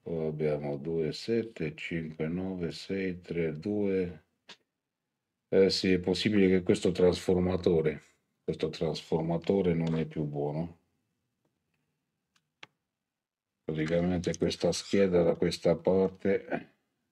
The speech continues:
si può disaldare, tutto questo pezzo qua si disalda e metterò un altro,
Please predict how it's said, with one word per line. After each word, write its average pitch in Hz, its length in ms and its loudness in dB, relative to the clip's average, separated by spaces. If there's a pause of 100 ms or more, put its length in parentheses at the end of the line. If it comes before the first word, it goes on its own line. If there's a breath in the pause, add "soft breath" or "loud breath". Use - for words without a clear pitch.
si - 220 -12
può 78 160 -4
disaldare, 71 960 -2 (720)
tutto - 300 -4
questo - 340 -2 (260)
pezzo - 380 -2
qua 80 180 2
si - 160 -4
disalda 69 720 -2 (1700)
e 85 120 0
metterò 87 380 6
un 98 200 8
altro, 80 580 2